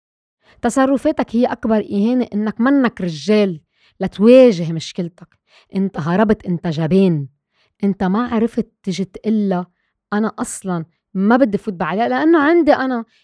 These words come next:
هالعقدة". شو هالعقدة البسيطة؟ يعني إنه سوري،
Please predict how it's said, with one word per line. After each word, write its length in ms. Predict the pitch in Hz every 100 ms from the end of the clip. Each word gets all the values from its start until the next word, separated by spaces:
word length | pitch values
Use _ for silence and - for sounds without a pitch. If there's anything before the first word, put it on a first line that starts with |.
| _
هالعقدة". 600 | 214 233 247 - 196 170 - _ _ _ _ _ _
شو 160 | - 311
هالعقدة 580 | 302 240 - - 240 254
البسيطة؟ 600 | 208 202 - 269 277 214
يعني 300 | 196 175 190
إنه 160 | 190 190
سوري، 360 | 254 269 233